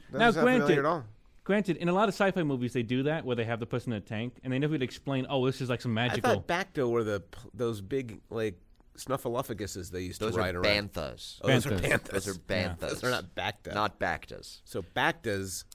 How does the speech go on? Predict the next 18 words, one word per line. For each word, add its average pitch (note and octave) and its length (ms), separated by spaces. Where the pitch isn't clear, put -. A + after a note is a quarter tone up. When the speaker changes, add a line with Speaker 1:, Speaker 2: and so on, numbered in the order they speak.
Speaker 1:
are G2 120
fluids. B2 540
Speaker 3:
Banthas. D2 500
Speaker 2:
Ba-, D#3+ 80
Speaker 1:
And C#3+ 240
Speaker 2:
ba-, D3 180
yeah. F3+ 200
Speaker 1:
banthas F#2+ 460
Speaker 2:
Bacta D3+ 180
Speaker 1:
you E3 140
Speaker 2:
is C3+ 100
a, C#3 40
yeah. B2 240
Speaker 1:
ride. F#2+ 160
Speaker 3:
Bacta B2 640
is A2 180
a G#2 80
fluid. F#2+ 480